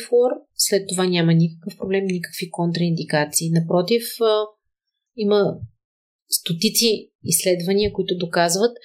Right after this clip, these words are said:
че вклю-, включването на флора в решетката, в кристалната решетка на емайла подобрява неговата кариес резистентност.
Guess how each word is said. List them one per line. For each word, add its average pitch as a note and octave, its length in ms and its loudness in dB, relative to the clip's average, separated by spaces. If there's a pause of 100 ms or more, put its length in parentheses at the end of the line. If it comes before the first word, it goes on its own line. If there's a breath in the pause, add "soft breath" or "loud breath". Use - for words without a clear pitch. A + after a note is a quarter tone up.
(400 loud breath)
че - 140 4
вклю-, A3 520 2
включването G#3 560 0
на F#3 100 2
флора F3+ 360 2
в E3+ 220 0
решетката, F3 600 0
в E3+ 60 -6
кристалната G3+ 560 0
решетка F#3 400 0
на E3+ 100 0
емайла F3+ 380 0
подобрява F3 480 2
неговата E3+ 480 2
кариес E3+ 400 4
резистентност. D#3 1000 -2